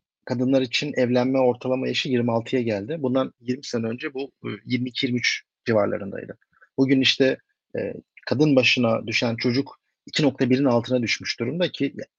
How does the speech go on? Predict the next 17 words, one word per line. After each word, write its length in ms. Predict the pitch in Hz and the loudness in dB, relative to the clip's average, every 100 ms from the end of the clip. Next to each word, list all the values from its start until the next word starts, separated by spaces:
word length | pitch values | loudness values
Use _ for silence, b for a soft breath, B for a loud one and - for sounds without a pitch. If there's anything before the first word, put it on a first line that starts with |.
| - | -12
hatta 180 | 117 131 | -8 -6
iki 160 | - | -2
nokta 280 | 143 - 127 | -2 0 2
bir, 320 | 139 - - - _ - - | 4 4 -2 -10 _ -20 -16
iki 160 | 120 120 | -8 -6
sıfır, 280 | 117 123 127 | -4 -2 -2
iki 140 | 123 | -2
nokta 280 | 117 - 127 | -4 -2 -2
bir. 180 | 196 - B B B - | -2 -6 B B B -2
E, 100 | 120 | 2
normalde 340 | 127 139 147 135 | 4 4 2 0
replacement 580 | 127 151 147 156 143 | 2 2 2 0 2
rate 180 | 143 143 | 2 4
denen 260 | 143 135 135 | 2 2 0
bir 60 | |
şey 180 | - 156 | 0 0
vardır. 400 | 135 117 185 - | 2 0 -4 -10